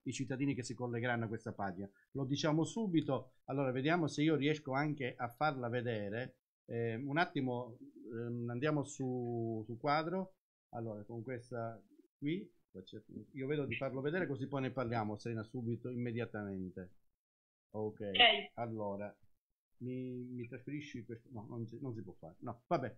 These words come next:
Speaker 1: gli diamo l'indirizzo, poi si andranno a vedere successivamente. Allora, l'indirizzo è Start News, start trattino news punto it, chiocciola, eh, sportello, perché è uno sportello vero e proprio, eh, online. Allora, ce ne volete parlare?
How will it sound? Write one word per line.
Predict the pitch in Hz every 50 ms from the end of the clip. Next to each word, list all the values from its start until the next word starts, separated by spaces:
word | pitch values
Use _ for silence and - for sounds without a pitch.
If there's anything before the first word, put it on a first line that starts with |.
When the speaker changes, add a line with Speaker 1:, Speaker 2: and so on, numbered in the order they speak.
| - - - - -
Speaker 1:
gli | - 143 143 147 127
diamo | 143 170 170 156 151 147
l'indirizzo, | 143 147 147 151 202 220 196 - - 165
poi | 120 139 139 127
si | 113 -
andranno | 147 135 131 123 135 131 131 131 127 127 123
a | 123 123
vedere | 120 123 120 131 127 123 123 117
successivamente. | 120 127 110 123 117 - 139 139 147 160 190 196 175 156 135 147 123 - - - _ _ _ -
Allora, | 143 151 151 139 127
l'indirizzo | 139 151 156 147 165 170 156 - 180
è | 170 160 143
Start | - - 165 156 160 160 - 170
News, | 160 170 190 196 180 156 - - - 139 127
start | 117 110 - - 143 143 139 - - 120
trattino | - 123 123 117 - - 151 143 135 127
news | 131 147 156 147 139 - - 113 -
punto | 143 147 143 139 120 - 175
it, | 202 220 214 214 - - 151 156 - - - _ -
chiocciola, | - 202 196 190 - - - - 180 165 160 156 147 143 - - _ _ _ -
eh, | 147 147 147 143 139 139 135
sportello, | - - - 156 143 151 - 113 101 98 90 92 92 95 95 _ _ _ - _
perché | - 131 127 - 165 156
è | -
uno | 180 170 165 151 139
sportello | - - 185 147 - 175 147 135 135 135
vero | 147 180 202 185
e |
proprio, | - - 139 127 123 117 120 135 139 135 135 - - 143
eh, | 139 135 135 151
online. | - 170 151 135 113 104 98 92 90 92 95 95 95 95 98 92 107 -
Allora, | - 160 143 131 117 107
ce | - - 151
ne | 156
volete | 156 160 170 - 175
parlare? | 147 165 160 170 190 202 202 202 202 190 160 - -